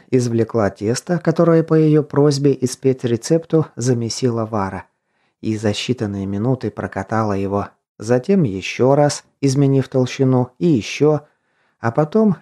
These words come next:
вытянутую и тонкую полоску теста запустила в лезвие и, вращая рукоять, нарезала длинной соломкой. «Лезвия меняются. Можно резать квадратами, соломкой.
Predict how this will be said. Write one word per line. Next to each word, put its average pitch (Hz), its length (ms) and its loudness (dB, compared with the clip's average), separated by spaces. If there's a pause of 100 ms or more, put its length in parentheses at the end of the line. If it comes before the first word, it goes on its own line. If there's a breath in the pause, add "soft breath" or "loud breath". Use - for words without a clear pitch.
вытянутую 160 840 2
и 135 80 0
тонкую 151 440 2
полоску 131 480 2
теста 160 520 -4 (140)
запустила 113 680 -2
в 98 80 -4
лезвие 151 560 2 (400 soft breath)
и, 220 120 2
вращая 113 540 0
рукоять, 175 640 -2
нарезала 151 680 0
длинной 107 480 -2
соломкой. 95 640 -8 (2000)
«Лезвия 151 480 2
меняются. 143 720 0
Можно 139 400 2
резать 131 380 2
квадратами, 135 720 -2
соломкой. 120 720 -4